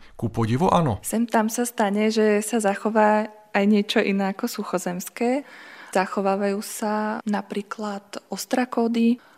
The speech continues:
Speaker 2: čo sú takí kožíši malí, majú schránku a oni sú morské. Čiže predpokladá sa, že ako keď ten les pryskyřicotvorný bol v blízkosti mora, tak buď to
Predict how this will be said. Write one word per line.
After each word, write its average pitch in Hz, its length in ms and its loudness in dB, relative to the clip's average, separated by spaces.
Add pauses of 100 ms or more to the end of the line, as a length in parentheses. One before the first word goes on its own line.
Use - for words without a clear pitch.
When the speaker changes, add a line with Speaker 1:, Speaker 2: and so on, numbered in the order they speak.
(200)
Speaker 2:
čo - 80 -2
sú 196 240 -6
takí - 320 -4
kožíši 208 800 0
malí, 208 560 0
majú 208 240 2
schránku 190 720 -4 (240)
a 196 240 0
oni 208 400 2
sú 208 160 -6
morské. 190 640 -6
Čiže 208 400 -2
predpokladá 214 640 0
sa, 214 240 -2
že 208 160 0
ako 196 240 -4
keď - 400 -8
ten 214 160 2
les 202 480 -2 (160)
pryskyřicotvorný 208 1300 -4 (320)
bol 196 240 0
v - 80 -12
blízkosti 208 560 -2
mora, 196 400 2 (300)
tak - 480 -2
buď 196 240 -2
to 226 120 0